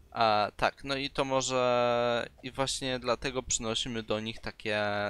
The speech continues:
takie rzeczy, jak chcemy zdobyć Rukiri Exa. E, no i to by było chyba na tyle, jeśli chodzi o tych panów siedzących przy tym oto okrągłym stole. Znaczy, no nie okrągłym, ale tak to nazwijmy. Okej,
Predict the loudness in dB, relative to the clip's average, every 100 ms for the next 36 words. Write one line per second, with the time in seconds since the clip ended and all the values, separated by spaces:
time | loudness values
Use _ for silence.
0 | -6 -10 -6 0 2 2 -2 -8 -8 -8
1 | -6 -6 -6 -6 -8 -8 -6 -2 -2 -2
2 | -2 -2 -2 -6 -10 -18 -18 -18 -20 -20
3 | -10 0 2 4 2 0 0 -4 -10 _
4 | _ -10 -8 -6 -4 0 0 0 0 0
5 | 0 0 -2 -4 0 0 0 -4 -2 -2
6 | -2 -6 -2 0 0 -6 _ -10 -10 0
7 | 0 0 -4 -10 -10 -10 -10 -8 -8 -6
8 | -6 -6 -6 -4 -4 -4 -4 -2 -6 -8
9 | -2 0 0 -2 -10 -16 -20 -20 -20 _
10 | -8 -4 -4 -4 -6 -4 -4 -4 -2 -2
11 | 2 4 4 2 -4 -6 -4 -2 -2 -4
12 | -8 -10 -10 -12 -12 -16 -20 -20 _ _
13 | _ -20 -20 -20 -20 -8 -2 -2 -2 -6
14 | -4 -4